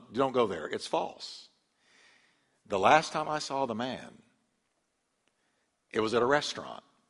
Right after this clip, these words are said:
and I sat down with him. And his countenance, I, I, I hate to say this, but it was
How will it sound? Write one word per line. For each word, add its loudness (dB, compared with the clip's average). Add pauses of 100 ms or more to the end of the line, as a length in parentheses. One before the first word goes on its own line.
(640)
and -2
I 4
sat 0
down 2
with -10
him. -16 (1800)
And 6 (1700)
his 6
countenance, -2 (2250)
I, -2 (100)
I, 0
I 6
hate 0
to -6
say 0
this, -6 (300)
but -2
it -2
was -4